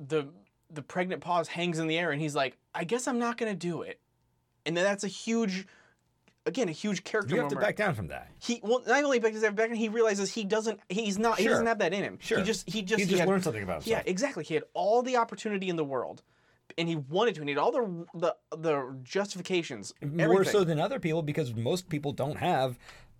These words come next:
Speaker 2: a part of someone else who's pure evil whispering in you all the time to kill somebody.
Speaker 1: Exactly. And then he doesn't.
Speaker 2: Right.
Speaker 1: But he still has all that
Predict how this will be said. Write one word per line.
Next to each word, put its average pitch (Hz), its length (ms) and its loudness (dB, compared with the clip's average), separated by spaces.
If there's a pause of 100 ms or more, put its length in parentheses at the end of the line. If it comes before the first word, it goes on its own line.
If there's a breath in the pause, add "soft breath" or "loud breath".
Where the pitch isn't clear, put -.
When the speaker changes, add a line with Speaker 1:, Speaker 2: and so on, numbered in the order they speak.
(100)
Speaker 2:
a - 80 -4
part 151 240 2
of 123 80 -2
someone 143 260 2
else 156 240 2
who's 120 180 0
pure 143 300 0
evil 127 320 2 (240)
whispering 135 480 0
in 117 140 0
you 117 160 2
all 113 160 0
the 110 80 -6
time 147 180 -2
to 113 60 -4
kill 208 120 -2
somebody. 104 320 -4
Speaker 1:
Exactly. 131 520 -4 (440 soft breath)
And 151 320 0
then 156 500 0 (380)
he - 220 -6
doesn't. 113 480 -4 (140)
Speaker 2:
Right. 90 260 -2 (720)
Speaker 1:
But 147 360 2 (280)
he - 240 -10
still 214 320 0
has 165 220 0
all 160 260 2
that 147 340 0